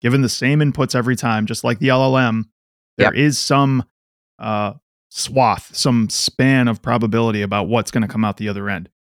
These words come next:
Speaker 1: It's never gonna be exactly the same, but it's gonna be within the guidelines roughly, you know what I mean? So
Speaker 2: Yes.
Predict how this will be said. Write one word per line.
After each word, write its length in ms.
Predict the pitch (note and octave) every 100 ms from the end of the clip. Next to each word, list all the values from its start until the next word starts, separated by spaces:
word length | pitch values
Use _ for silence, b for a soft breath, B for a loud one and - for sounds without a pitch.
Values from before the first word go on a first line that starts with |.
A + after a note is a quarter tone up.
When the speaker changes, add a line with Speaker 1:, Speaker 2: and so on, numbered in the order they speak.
| _ -
Speaker 1:
It's 80 |
never 200 | C3 E3
gonna 140 | F#3+ F#3
be 100 | F3
exactly 460 | B2+ D#3+ D3+ E3
the 100 | C3
same, 280 | A#2+ B2 A2+
but 80 | A#2
it's 120 | A2+
gonna 180 | D3 C#3+
be 120 | C3+
within 280 | C3+ C3 B2
the 60 | A2
guidelines 580 | A2+ A2+ G#2+ G#2 G2 F#2+
roughly, 540 | G#2+ G2+ A2+ G2 F2+ _
you 80 | B2
know 80 | A2
what 80 | A2
I 60 |
mean? 200 | A2 A2+ b b _
So 260 | - B2+ A#2+
Speaker 2:
Yes. 400 | G2 - - -